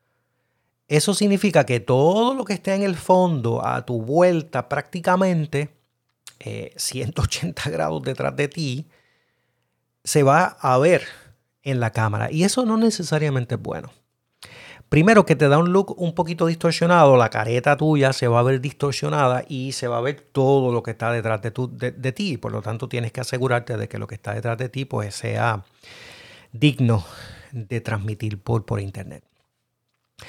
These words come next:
Así que eso es algo negativo en cuanto a las webcams, eh, además de la limita-, los lim-, las limitaciones que tiene.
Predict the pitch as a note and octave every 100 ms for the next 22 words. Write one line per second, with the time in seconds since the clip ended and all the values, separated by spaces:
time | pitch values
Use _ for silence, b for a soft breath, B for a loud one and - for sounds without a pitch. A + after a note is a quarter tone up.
0 | B B B B D3 - F#3+ E3+ D#3 G3
1 | D#3+ E3 D3+ D#3 D#3 C#3 B2 A#2 C#3+ C3
2 | A#2+ B2 A#2+ A2+ A2 G#2+ A#2 B2+ E3+ G3+
3 | A#2+ A2 B2+ - F#3 D3+ - A#2 B2 A#2
4 | A2 A#2 C3 B2 A2+ A2 G#2+ A#2 B2 A#2
5 | A2+ B2+ C3 A#2+ A2+ A#2+ A2+ A2 - A2+
6 | - - - -